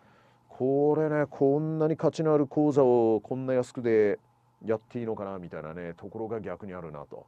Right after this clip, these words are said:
ええ。まあ、普通に申し込んでもね、あの、ふつ-、あ、普通のかん-、えー、普通の金額だとこんな感じなんだね。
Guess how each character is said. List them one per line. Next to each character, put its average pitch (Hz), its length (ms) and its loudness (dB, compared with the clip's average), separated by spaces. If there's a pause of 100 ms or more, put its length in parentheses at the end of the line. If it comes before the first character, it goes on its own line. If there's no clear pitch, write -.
(380)
え 95 280 -4
え。 - 20 -20 (300)
ま 208 80 2
あ、 - 20 4
普 - 60 -2
通 254 160 -6
に 247 80 -4
申 226 180 4
し 220 80 -2
込 240 120 -4
ん - 20 -6
で 190 60 0
も 110 80 -4
ね、 139 160 0 (100)
あ 131 160 -2
の、 123 180 -2
ふ - 120 -16
つ-、 - 20 -20 (240)
あ、 131 220 4
普 - 100 -16
通 302 320 -4
の 285 160 -6
か 240 140 -2
ん-、 240 180 -8 (640)
え - 20 -8
ー、 165 340 -2 (340)
普 - 160 -20
通 240 320 -4
の 233 120 -2
金 214 220 -6
額 208 180 0
だ 214 120 6
と 170 80 -6
こ - 140 -8
ん 107 40 -8
な 101 100 -4
感 98 160 -8
じ 87 60 -12
な 67 120 -12
ん 62 40 -18
だ 73 80 -12
ね。 165 160 -6